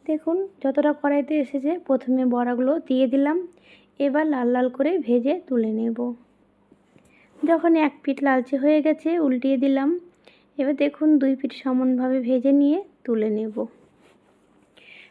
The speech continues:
বাকিগুলো সেম একইভাবে ভেজে নেব।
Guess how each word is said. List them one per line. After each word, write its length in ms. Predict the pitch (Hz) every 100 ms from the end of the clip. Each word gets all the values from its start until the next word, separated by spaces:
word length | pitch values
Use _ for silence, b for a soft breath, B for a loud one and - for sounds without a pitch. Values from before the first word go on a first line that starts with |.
| _
বাকিগুলো 580 | 302 330 320 349 349 330 359
সেম 220 | 359 302 285
একইভাবে 520 | 262 302 294 302 277 381 480 -
ভেজে 300 | 254 240 226
নেব। 280 | 233 233